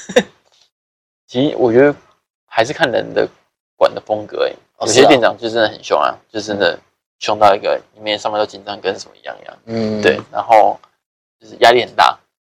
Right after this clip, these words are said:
Speaker 1: 欸，可是那时候你怎么，你怎么当，你当店长的时候你怎么管理的？你怎么定经理的？你是很凶的，还是说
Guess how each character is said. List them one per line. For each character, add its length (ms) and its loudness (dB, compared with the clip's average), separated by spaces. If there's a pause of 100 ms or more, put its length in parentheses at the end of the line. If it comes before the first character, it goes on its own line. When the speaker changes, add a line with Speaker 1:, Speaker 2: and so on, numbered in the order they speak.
(140)
Speaker 1:
欸， 40 -12
可 120 4
是 40 8
那 140 4
时 80 2
候 60 8
你 60 0
怎 60 0
么， 280 -6
你 100 -8
怎 100 6
么 240 4 (220)
当， 240 0 (120)
你 200 -6 (180)
当 160 4
店 140 6
长 80 2
的 40 0
时 40 -4
候 60 2
你 60 0
怎 60 -8
么 120 -8
管 200 0
理 140 -12
的？ 240 -18 (480)
你 100 2
怎 80 8
么 100 6
定 260 2
经 200 -6
理 140 -10
的？ 100 -12 (920)
你 80 -2
是 100 8
很 220 -2
凶 400 4
的， 160 4
还 160 0
是 120 -4
说 460 -2